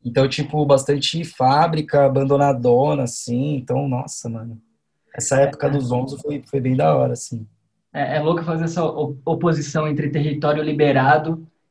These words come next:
Speaker 2: e território proibido. O território liberado é onde o dinheiro não pode circular, né?
Speaker 1: Sim, mano, totalmente, tipo, por isso que é tudo abandonado, né? Terreno baldio. Tem uma frase do, do Carreri que ele fala, tipo, um,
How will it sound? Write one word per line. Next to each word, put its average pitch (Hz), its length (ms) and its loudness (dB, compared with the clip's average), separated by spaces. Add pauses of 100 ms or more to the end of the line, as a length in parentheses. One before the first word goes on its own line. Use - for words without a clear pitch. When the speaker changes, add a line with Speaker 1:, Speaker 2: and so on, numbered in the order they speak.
Speaker 2:
e 139 80 -6
território 151 560 0
proibido. 143 520 2
O 135 40 0
território 151 460 0
liberado 156 600 6
é 156 100 4
onde 156 220 0
o 160 60 4
dinheiro 147 480 2
não 151 160 -6
pode 147 240 -2
circular, 135 560 0
né? 135 180 -10 (680)
Speaker 1:
Sim, 107 540 -6
mano, 101 300 -8
totalmente, 113 680 -2
tipo, 104 400 -14 (440)
por 113 100 -6
isso 113 140 -4
que 127 80 2
é - 20 4
tudo 123 160 -2
abandonado, 139 680 4
né? 123 100 2
Terreno 117 380 0
baldio. 113 880 0 (400)
Tem 135 100 4
uma 147 160 8
frase 147 340 6
do, 135 240 4
do 127 140 4
Carreri 131 400 4
que 156 100 -6
ele 175 100 0
fala, 135 360 2
tipo, 120 280 -8
um, 110 360 0